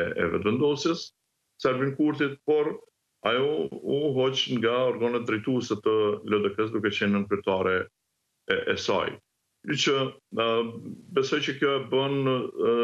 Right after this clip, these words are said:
zonjën Osmani që të jetë kandidate serioze në zgjedhjet e ardhshme në L D K-n për ta marrë kreun e L D K-s,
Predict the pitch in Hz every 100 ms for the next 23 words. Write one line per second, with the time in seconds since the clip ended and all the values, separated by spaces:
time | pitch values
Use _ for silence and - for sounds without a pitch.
0 | 117 113 127 127 120 117 123 123 127 127
1 | 117 110 123 120 113 113 113 117 110 -
2 | 110 147 147 107 123 110 101 110 107 104
3 | 98 107 - 107 107 101 101 101 101 120
4 | 123 104 104 104 - 98 110 104 - 131
5 | 107 98 101 - _ _ _ _ - 101
6 | 95 92 117 135 -